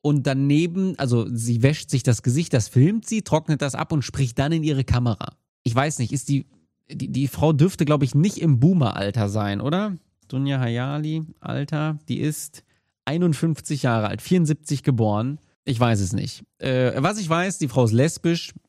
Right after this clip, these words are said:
hat also, soweit ich weiß, irgendwie keine Kinder und Familie. Irgendwie eine neue Partnerin gab's zuletzt einen Beitrag von der Abendzeitung München, äh, vom, vom Juli letzten Jahres.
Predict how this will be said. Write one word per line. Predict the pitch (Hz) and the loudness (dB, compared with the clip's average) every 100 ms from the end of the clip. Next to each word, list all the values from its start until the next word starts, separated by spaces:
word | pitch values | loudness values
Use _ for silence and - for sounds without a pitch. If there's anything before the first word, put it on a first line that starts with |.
| _ | _
hat | 123 123 | -4 -4
also, | - 117 113 110 110 | 0 0 2 2 2
soweit | 110 110 | 0 -2
ich | 104 | -2
weiß, | 110 101 | -4 -4
irgendwie | 110 110 - | -4 -6 -8
keine | - 123 113 117 110 104 - | -4 -2 0 0 0 -2 -6
Kinder | - 123 113 | -4 0 0
und | 104 | -2
Familie. | - 104 110 135 147 151 147 - | -2 -2 2 2 2 0 -4 -8
Irgendwie | - 110 | -4 0
eine | 107 | 2
neue | 107 107 101 | 2 0 2
Partnerin | 107 117 123 113 | 0 -2 -2 -2
gab's | 107 107 - | -2 -4 -2
zuletzt | 110 - - | -4 -2 -2
einen | |
Beitrag | 107 104 113 110 | 0 0 0 -4
von | - 107 | -2 -4
der | |
Abendzeitung | 110 113 110 - 107 107 | -2 -4 -4 -2 0 2
München, | 107 131 - 120 104 - - _ _ _ _ _ _ - | 4 4 4 2 2 -4 -20 _ _ _ _ _ _ -6
äh, | 110 107 107 101 - | -2 0 0 -4 -8
vom, | - - - 120 | -18 -14 -6 -4
vom | 113 - 110 | -4 -4 -2
Juli | 107 117 110 | 0 2 0
letzten | 101 - - 107 | -2 -6 -8 -4
Jahres. | 104 107 - | -2 -2 -4